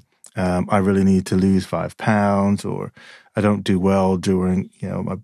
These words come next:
you know, I won't do well during my presentation tomorrow." So that kind of, um,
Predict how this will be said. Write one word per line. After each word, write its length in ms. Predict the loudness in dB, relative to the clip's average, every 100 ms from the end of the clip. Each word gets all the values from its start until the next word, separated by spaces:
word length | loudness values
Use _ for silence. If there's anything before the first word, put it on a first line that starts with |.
| _ -16 -8
you 140 | -4
know, 180 | -2 -4
I 100 | -4
won't 320 | 2 2 2 -2
do 160 | -2
well 200 | 0 0
during 220 | -2 -2
my 80 | -2
presentation 720 | -4 -4 -4 -6 -6 -6 -4
tomorrow." 300 | -4 -4 -4
So 160 | -4 0
that 240 | 0 -2
kind 340 | -4 -2 -2 -2
of, 220 | -6 -8 _ -20 -20 -20 _ -4
um, 500 | -2 0 0 0